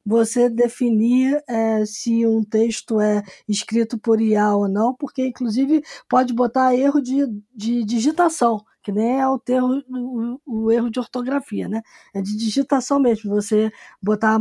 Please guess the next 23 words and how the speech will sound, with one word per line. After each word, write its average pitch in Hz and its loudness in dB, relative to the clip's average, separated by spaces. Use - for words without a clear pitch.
mais 226 0
letras 214 0
numa 208 -2
determinada 202 -2
palavra, 196 -4
enfim, 196 -6
é, 196 -2
que - -10
são 240 -2
coisas 240 0
que - -2
o 277 4
humano 254 2
faz 247 -2
e 262 -4
que - -8
a 277 -2
I 254 -2
A, 254 0
em 311 4
teoria, 233 0
não 226 0
faria. 226 -4